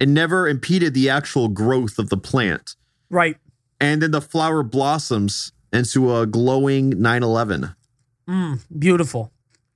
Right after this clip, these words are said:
Speaker 2: I, I, yeah, we, I felt like we had to go to the bathroom a lot. We're on a road
Speaker 1: Yeah.
Speaker 2: trip, and I had to, I drank so much water, bro. I had to keep going.
Speaker 1: 'Cause
Speaker 2: I
Speaker 1: it
Speaker 2: keep
Speaker 1: started
Speaker 2: buying
Speaker 1: as
Speaker 2: more water.
Speaker 1: M T V, then we were like, "Oh, scare trait teen pregnancy. Let's talk about that." Then we talk about M T V.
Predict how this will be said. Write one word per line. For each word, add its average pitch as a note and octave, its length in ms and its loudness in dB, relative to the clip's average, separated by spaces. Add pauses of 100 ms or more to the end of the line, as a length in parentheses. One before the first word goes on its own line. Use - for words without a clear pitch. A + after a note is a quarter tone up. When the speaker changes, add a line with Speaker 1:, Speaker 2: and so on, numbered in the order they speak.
(380)
Speaker 2:
I, A3+ 240 0
I, G3 160 -12
yeah, G#3+ 260 -2
we, A3+ 320 -4
I G3 100 -6
felt B3 240 -2
like A#3 140 -2
we G#3 140 0
had F#3+ 100 -2
to E3 60 -8
go F3+ 160 0
to E3 60 -6
the D3+ 80 -4
bathroom C3+ 460 -2
a A2 40 -10
lot. A2 240 -14 (260)
We're F3+ 140 0
on F#3+ 100 2
a F#3 60 0
road F3+ 160 2
Speaker 1:
Yeah. E3 140 0
Speaker 2:
trip, F#3+ 260 -2
and E3+ 180 -2
I D#3+ 180 -2
had D#3+ 220 -2
to, D#3 160 -8
I E3 100 0
drank D#3 240 -6
so D#3 200 -4
much C#3+ 220 -8
water, C3 300 -2
bro. C3+ 240 0 (260)
I C3+ 100 0
had C#3 200 2
to C3 40 -2
keep C3 240 -4
going. C3+ 340 0
Speaker 1:
'Cause F#3 140 6
Speaker 2:
I F3+ 60 4
Speaker 1:
it D#3+ 60 -2
Speaker 2:
keep F#3 120 -4
Speaker 1:
started F#3 160 4
Speaker 2:
buying G3+ 100 4
Speaker 1:
as D3+ 120 -2
Speaker 2:
more C#3+ 160 0
water. C#3 160 2
Speaker 1:
M C3+ 60 0
T C#3 60 0
V, B2+ 360 0 (260)
then C#3 100 2
we D#3 100 4
were D#3 80 2
like, C#3+ 240 -2
"Oh, C#3 160 0
scare C3+ 380 0
trait B2 280 -2
teen A2+ 220 -2
pregnancy. F3 500 0
Let's C#3+ 220 0
talk G2+ 220 -2
about G2+ 220 -2
that." D#3+ 320 0
Then A#2+ 140 -2
we G#2+ 120 -2
talk G2+ 260 -2
about F#2+ 200 -2
M G#2 120 0
T F#2+ 180 0
V. E3 440 2